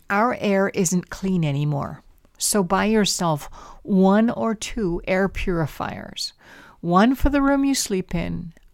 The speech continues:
one for your home office. I personally am amazed at the difference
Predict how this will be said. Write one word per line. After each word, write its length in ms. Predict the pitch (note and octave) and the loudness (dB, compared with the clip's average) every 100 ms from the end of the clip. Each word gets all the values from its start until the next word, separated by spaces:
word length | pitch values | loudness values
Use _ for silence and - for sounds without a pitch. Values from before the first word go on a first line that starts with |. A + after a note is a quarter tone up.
| _ | _
one 420 | D3+ C#3+ D3+ D#3 | -4 0 2 0
for 160 | E3 F#3 | 0 -2
your 180 | F3 D3 | 0 0
home 260 | D#3+ D#3 | 0 -2
office. 680 | - D2 - - - - - - _ - - - _ - | -4 -6 -6 -12 -10 -10 -12 -16 _ -20 -20 -20 _ -2
I 140 | F#3 | -2
personally 580 | F3 - A#3 - A3+ A3 | 0 0 0 0 -4 -2
am 120 | E3+ | -2
amazed 600 | E3 D#3 D#3+ E3 E3+ E3 - | 0 0 0 0 0 -2 -8
at 160 | - | -6
the 100 | F3+ | -4
difference 720 | D#3 D#3+ - - B2 - - | -2 -4 -4 -6 -4 -4 -4